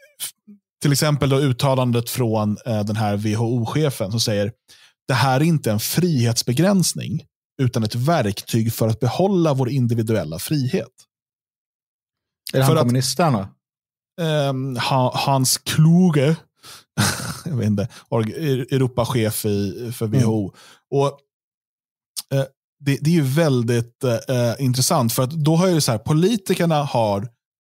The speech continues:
Speaker 1: satt restriktioner och sagt, "Ni får inte till exempel ha hockeymatcher eller publik på hockeymatcher." Och sen säger man, "Ni får ha publik nu om de har, ehm,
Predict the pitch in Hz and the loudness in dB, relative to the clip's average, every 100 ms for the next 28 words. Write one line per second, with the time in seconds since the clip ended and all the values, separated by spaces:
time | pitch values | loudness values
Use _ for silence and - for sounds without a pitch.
0 | - 120 120 120 - 107 143 123 104 - | -4 -2 -2 -4 -4 -2 0 0 0 -2
1 | 98 - 123 127 123 113 107 104 101 104 | -6 -6 -4 -2 -4 -4 -6 -6 -4 -4
2 | 98 101 104 95 120 - 92 107 - 90 | -6 -6 -6 -4 -6 -6 -8 -6 -8 -4
3 | 117 117 123 123 117 - 104 110 85 - | -2 -2 0 0 -2 -4 -6 -6 -8 -12
4 | - _ _ _ _ _ _ _ _ 139 | -16 _ _ _ _ _ _ _ _ -2
5 | 175 170 139 113 113 110 - 165 - 156 | 0 2 2 2 0 -4 -10 -10 0 2
6 | 165 180 208 202 156 131 120 110 107 - | 4 4 2 2 2 0 0 0 -2 -2
7 | 147 160 151 151 143 120 110 104 101 - | 0 2 2 2 2 0 0 0 -2 -6
8 | _ 120 110 104 104 - | _ -6 -4 -2 -4 -4